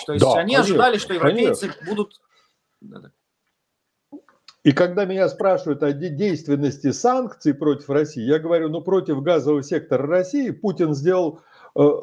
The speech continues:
Speaker 2: намного больше, чем сделали бы какие-то западные санкции. Он сам взял, лишил "Газпром", э, огромной части прибыли.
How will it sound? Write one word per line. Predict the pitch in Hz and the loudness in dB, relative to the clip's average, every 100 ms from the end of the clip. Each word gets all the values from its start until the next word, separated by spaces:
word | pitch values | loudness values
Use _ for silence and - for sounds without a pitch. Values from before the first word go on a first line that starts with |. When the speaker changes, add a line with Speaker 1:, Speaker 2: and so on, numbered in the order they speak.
| - | -6
Speaker 2:
намного | 170 160 165 233 269 226 | 0 0 2 0 2 0
больше, | 165 185 233 240 220 | 0 -2 -2 -4 -6
чем | 208 175 | -4 -4
сделали | 120 127 190 220 202 | -2 0 2 0 -2
бы | 185 | -4
какие-то | - 160 160 185 202 180 | -2 -2 -2 -6 -2 0
западные | 180 180 190 175 196 | 0 0 -4 -6 -6
санкции. | - 185 120 90 - 95 | -2 0 0 -4 -10 -8
Он | 87 156 185 | 0 2 2
сам | - 202 160 113 | 2 2 2 -4
взял, | 101 147 226 226 | -4 0 2 0
лишил | 143 147 147 196 175 | -2 -4 -2 -4 0
"Газпром", | 143 139 - 185 226 185 | 0 0 -2 0 0 -2
э, | 185 151 139 - _ - | -2 0 -2 -8 _ 0
огромной | 131 117 214 226 220 | 2 4 2 0 -4
части | - 185 180 175 | -2 -4 -4 -8
прибыли. | - 156 123 98 85 | -2 -2 -2 -6 -10